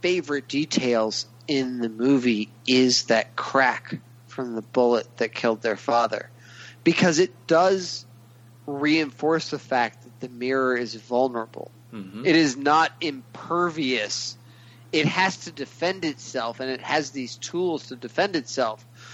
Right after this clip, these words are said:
Speaker 1: But it really gives credence to the idea that maybe Karen Gillan has figured out this idea for how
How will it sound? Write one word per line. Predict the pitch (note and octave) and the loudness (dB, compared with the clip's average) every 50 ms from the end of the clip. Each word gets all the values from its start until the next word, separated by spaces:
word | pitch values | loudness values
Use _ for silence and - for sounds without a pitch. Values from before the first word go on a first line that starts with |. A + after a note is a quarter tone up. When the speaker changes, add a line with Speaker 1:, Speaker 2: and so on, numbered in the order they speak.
| - - - - - | -20 -20 -20 -8 0
Speaker 1:
But | - F3+ E3+ | 2 4 4
it | F3 F3 - | 4 2 -2
really | - E3 C#3+ D3+ E3+ G3 G#3+ G#3 A3 G3+ | -6 -10 -6 -2 0 0 2 2 0 -4
gives | D#3 - - E3+ F3 D3+ C3+ | -4 -2 0 2 2 2 0
credence | - - - - - A3 B3 B3+ A3 G3 D#3+ - - | -6 -12 -8 -2 0 0 0 0 -2 -6 -12 -14 -12
to | - C#3+ | -6 -2
the | C#3+ C#3 C3+ | 2 2 2
idea | C3 C3 B2 C#3 C#3 C#3+ B2+ | 2 2 2 2 2 2 4
that | B2 C3 C3 C3 | 2 0 0 -2
maybe | C3 A#2+ A#2 B2+ C3+ D3 D#3 D#3+ | -6 -4 0 0 2 2 2 0
Karen | D3 - - D#3 D3 D3 C#3+ C3+ B2 | 0 -2 -2 -2 0 0 0 -2 0
Gillan | C#3 C#3 C3 C3+ C#3 B2 | 0 2 2 2 0 -2
has | A#2+ - - - B2 D3 D3+ D#3 C#3+ B2 - | -6 -10 -4 0 2 2 2 2 0 -4 -8
figured | - - D#3 D3 C3+ C#3 C3+ B2+ | -6 -6 -6 -4 -2 -2 0 2
out | C3 C3+ C3+ C3 B2 A#2+ A#2 - - - - - - - - - - - - - - - - - | 2 4 4 4 4 2 -2 -6 -14 -20 -20 -20 -20 -20 -20 -20 -20 -20 -20 -20 -20 -20 -6 -2
this | C#3 C#3+ B2+ A#2+ - C3+ | 0 0 0 0 -4 -4
idea | C3 B2+ C3 B2+ G#2+ B2+ C3 C3+ C3+ B2+ | -2 -2 -2 -2 -2 0 2 2 2 2
for | A#2 - A#2+ A#2 | 0 -2 -2 -2
how | A#2 A2+ A#2 A#2+ A#2 A#2+ A#2+ A#2 | -2 -2 0 0 0 0 0 -2